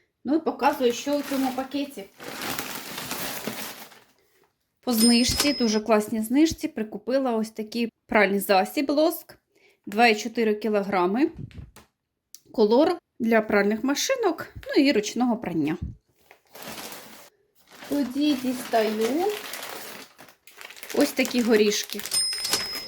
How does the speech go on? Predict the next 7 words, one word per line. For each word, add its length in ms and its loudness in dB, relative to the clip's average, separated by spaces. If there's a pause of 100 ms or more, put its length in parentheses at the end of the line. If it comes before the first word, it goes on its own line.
(420)
В 20 -2
минулому 460 6
відео 280 0
я 140 0
показувала, 800 0 (180)
що 200 -6
купувала, 800 0